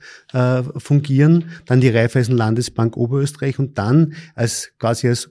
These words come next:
als Ko-, als Enkeltochter der Raiffeisenbanken, die Raiffeisenbank International.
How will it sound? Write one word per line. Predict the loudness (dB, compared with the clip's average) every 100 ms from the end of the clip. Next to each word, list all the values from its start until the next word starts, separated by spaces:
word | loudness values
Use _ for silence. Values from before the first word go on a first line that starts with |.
| _
als | -8 -8 -2
Ko-, | -4 0
als | -2 -4 -10 _ _
Enkeltochter | 0 0 -2 -4 -4 -4 -4 -4
der | -2 -4 -6 -20 -8
Raiffeisenbanken, | -6 -4 -4 -4 -6 -6 -8 -10 -6
die | -4
Raiffeisenbank | -4 -4 -4 -4 -4 -4 -4
International. | -4 -4 -4 -4 -6 -6 -4